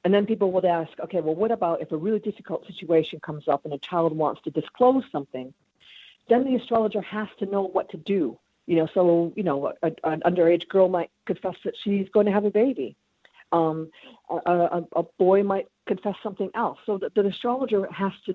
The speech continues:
know what to do. And if they don't do anything, they can be in trouble and put their practices in jeopardy.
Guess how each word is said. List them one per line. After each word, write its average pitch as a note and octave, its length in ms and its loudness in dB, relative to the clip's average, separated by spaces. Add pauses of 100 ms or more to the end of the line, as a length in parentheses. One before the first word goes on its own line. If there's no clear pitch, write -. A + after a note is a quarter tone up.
know A3+ 180 2
what E3 280 0
to F#3 100 -2
do. G3+ 320 2
And D3+ 100 0
if - 60 -6
they G#3 80 4
don't A#3+ 260 0 (120)
do C#4 240 4
anything, C#3+ 500 -4 (380)
they G3 140 6
can F#3+ 140 2
be F#3 120 2
in F3+ 80 0
trouble F#3+ 340 0
and D3+ 120 -8
put - 160 -10
their E3 100 -4
practices F#3 560 -6
in D#3 100 -8
jeopardy. C#3+ 500 0